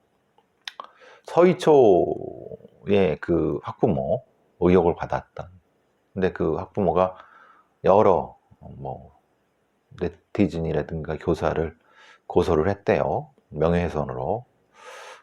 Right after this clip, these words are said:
그래서 이제 그 교사 유족들은, 음, 재수사, 어, 와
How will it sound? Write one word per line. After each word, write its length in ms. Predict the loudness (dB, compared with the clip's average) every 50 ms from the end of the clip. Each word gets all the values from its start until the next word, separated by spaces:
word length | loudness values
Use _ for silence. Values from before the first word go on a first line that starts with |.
| _ _ _
그래서 240 | 0 2 4 4 4
이제 680 | 4 2 2 4 4 4 4 4 2 -2 -6 -8 -10 -10 -12 -14 -16 -18 _
그 500 | -6 -4 -2 -2 -2 -4 -6 -8 -10 -14 _ _
교사 420 | -4 -4 0 0 2 2 2 0 -2 -4 -8 -12 -16 -16 -12 -4
유족들은, 760 | 0 0 0 0 0 -4 -4 -2 0 2 2 2 2 -2 -8 _ _ _ _ _ _ _ _ _ _ _ _ _ _ _ _ _ _ _ _ _ _ _ _ -20
음, 420 | -20 -20 -20 -20 -20 -20 -20 -20 -20 -20 -20 -20 _ _ -20 -20 _ -4
재수사, 500 | 0 0 0 0 -2 -6 -12 -12 -14 _ _ _ _ _ _ _ _ -20 -20 _ _ _ _ _ _ _ _ _ _ _ _ _ _ _
어, 580 | -16 -14 -14 -14 -16 -16 -18 -18 -20 -20 -20 -20 -20 _ _ _ -20 -20 _ _ _ -20 -8 -4
와 200 | -4 -2 -2